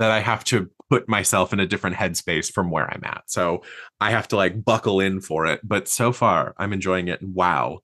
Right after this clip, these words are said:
The graphic audio of this is cool. Hearing that arrow just shoot through,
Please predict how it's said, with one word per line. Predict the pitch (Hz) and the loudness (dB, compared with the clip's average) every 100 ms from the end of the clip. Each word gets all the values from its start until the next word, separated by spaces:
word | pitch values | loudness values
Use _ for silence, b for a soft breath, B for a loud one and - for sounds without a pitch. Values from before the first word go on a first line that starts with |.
| b b _ | b b _
The | 107 | -4
graphic | 113 107 110 107 | 0 0 0 -2
audio | 82 82 82 | -2 -4 -6
of | 82 | -8
this | 76 - | -8 -6
is | - | -6
cool. | - - - - - _ _ | -6 -8 -8 -12 -14 _ _
Hearing | - 107 113 | -2 0 2
that | 113 104 - | 2 0 -2
arrow | 95 92 101 107 110 113 113 _ | -2 2 2 2 0 -2 -6 _
just | - 95 - - _ - | -8 -6 -6 -10 _ -8
shoot | - - 101 98 - | -4 -2 -2 -4 -12
through, | - 104 98 98 98 101 | -4 0 2 2 2 0